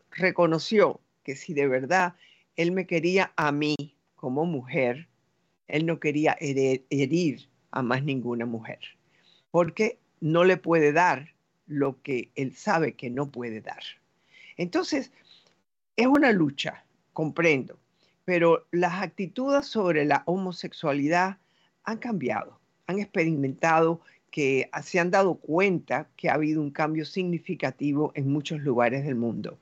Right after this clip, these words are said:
Es un cambio que ha sido especialmente notable en la manera que los padres han respondido cuando sus hijos abren el corazón y les dicen,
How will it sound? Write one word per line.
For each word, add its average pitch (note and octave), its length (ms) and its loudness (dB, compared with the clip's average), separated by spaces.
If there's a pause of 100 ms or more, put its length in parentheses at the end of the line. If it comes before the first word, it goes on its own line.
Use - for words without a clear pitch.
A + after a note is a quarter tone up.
(960)
Es G#3+ 260 0
un A3+ 120 2
cambio F#3+ 520 2
que D#3+ 100 -2
ha D3+ 80 -2
sido E3+ 500 -2 (100)
especialmente D#3 840 0
notable C#3+ 560 2
en C#3 100 0
la C#3 100 0
manera D3 460 -2
que D3+ 100 -4
los C3 160 -4
padres D3+ 760 2 (260)
han D3 180 -2
respondido D#3+ 640 -2
cuando B2+ 240 -6
sus - 300 -14
hijos D#3+ 340 -4
abren D3 300 0
el B2 120 -4
corazón C#3+ 600 -4
y C3+ 40 -4
les C3+ 140 -8
dicen, - 320 -8